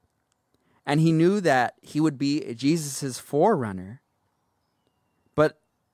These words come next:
exactly how this was all going to play out, John the Baptist was probably a little confused about.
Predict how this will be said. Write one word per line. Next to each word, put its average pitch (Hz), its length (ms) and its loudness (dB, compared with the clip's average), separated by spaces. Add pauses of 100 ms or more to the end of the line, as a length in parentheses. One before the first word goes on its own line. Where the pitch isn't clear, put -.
exactly 165 480 0
how 175 180 4
this 156 240 -6
was 139 180 -6
all 147 300 -2
going 135 240 -6
to 117 80 -12
play 139 300 0
out, 143 260 2
John 131 220 0
the 135 80 -4
Baptist 131 400 -2
was 127 120 -2
probably 156 500 0
a 135 60 2
little 143 200 0
confused 147 520 -8
about. 92 340 -10